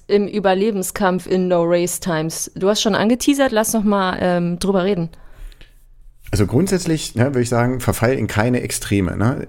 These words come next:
Speaker 2: Ähm, weil Extreme führen immer irgendwann dazu, dass, dass irgendwas abgeschossen wird. Äh, für mich ist es so, so aus diesem,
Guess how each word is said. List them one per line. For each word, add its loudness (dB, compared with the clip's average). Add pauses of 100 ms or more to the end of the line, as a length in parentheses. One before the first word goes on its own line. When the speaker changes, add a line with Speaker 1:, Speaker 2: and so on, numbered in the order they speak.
Speaker 2:
Ähm, 0 (160)
weil 0
Extreme 0
führen 0
immer 0
irgendwann 0
dazu, 0
dass, -4
dass -6 (420)
irgendwas 2
abgeschossen -4
wird. -6 (680)
Äh, -2 (280)
für -2
mich 2
ist 0
es 0
so, 2 (140)
so 0 (240)
aus 2
diesem, 2